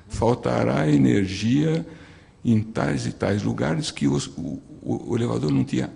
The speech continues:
absolutamente nada a ver com o lugar onde ia faltar energia. Aí eu perguntei para o assessorista, falei: "Escuta, esse, esse, esse comunicado tá, tá errado?" Ela falou assim: "Não, não,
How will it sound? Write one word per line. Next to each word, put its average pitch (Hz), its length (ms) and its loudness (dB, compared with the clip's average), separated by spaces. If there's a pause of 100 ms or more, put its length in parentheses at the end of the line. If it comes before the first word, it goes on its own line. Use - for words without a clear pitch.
(160)
absolutamente 135 1300 -2
nada 110 360 -4
a - 20 -6
ver 107 240 -4
com 104 340 -8
o 107 60 -8
lugar 98 320 -4
onde 98 140 -2
ia 95 100 -8
faltar 98 360 -12
energia. 95 440 -8 (840)
Aí 123 140 6
eu 156 100 10
perguntei 151 420 6
para 120 80 4
o - 40 6
assessorista, 113 720 6
falei: 117 180 0
"Escuta, - 360 0
esse, 127 320 2 (420)
esse, 110 360 0 (680)
esse 113 160 2
comunicado 139 580 6
tá, 131 200 0 (480)
tá 95 120 -2
errado?" 113 680 -2
Ela 101 100 -4
falou 104 80 -8
assim: 104 180 0
"Não, 160 180 4
não, 208 300 0